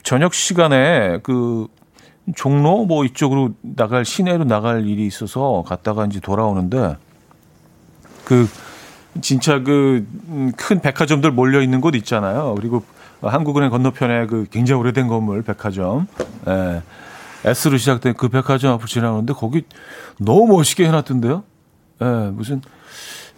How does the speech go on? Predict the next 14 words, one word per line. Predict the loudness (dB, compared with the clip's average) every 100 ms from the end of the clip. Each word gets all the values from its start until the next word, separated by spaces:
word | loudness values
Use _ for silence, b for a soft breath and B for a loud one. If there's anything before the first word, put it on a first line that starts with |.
| -2
그 | 2 4 4 4 2 0 -6 _ _ _ -6
건물 | 0 4 6 6 6 4
자체를 | 2 -2 -4 0 2 4 4 4 2 -4
캔버스 | -4 0 2 2 0
삼아서 | 0 2 2 0 -2 -2 -6
계속 | -12 -10 -8 -4 -2 2
이 | 2
영상이 | 2 2 0 0
이렇게 | -2 -2
바뀌는데, | -4 -6 -6 -4 -4 -4 -8 -8 B B B B B B
어, | -4 -2
굉장히 | 2 2 4
멋졌습니다. | 2 0 -2 0 -2 -2
그래서, | -4 -4